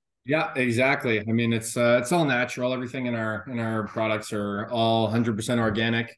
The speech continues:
And, you know, it's, it just really works for any bumps or bruises or muscle strains and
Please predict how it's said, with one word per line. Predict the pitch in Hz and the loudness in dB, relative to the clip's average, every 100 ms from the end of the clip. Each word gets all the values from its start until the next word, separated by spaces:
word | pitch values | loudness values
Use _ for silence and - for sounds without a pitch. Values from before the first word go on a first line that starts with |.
| _ _ _ _ _ - | _ _ _ _ _ -6
And, | 107 104 101 104 104 101 | -2 0 0 0 0 0
you | 104 | -2
know, | 131 | -4
it's, | 120 - | -6 -6
it | 113 - | -8 -4
just | 117 - | -6 -2
really | 113 113 | 0 2
works | 107 107 113 | 4 2 0
for | - 110 107 | -2 0 2
any | 110 | 2
bumps | 101 98 117 - | 2 0 0 -2
or | 107 | -2
bruises | 101 110 110 117 104 | 0 0 2 0 0
or | 104 101 101 98 | 0 0 -2 0
muscle | 110 - 113 | -2 -2 -8
strains | - 113 117 123 110 | -4 0 2 2 2
and | 104 101 | 0 0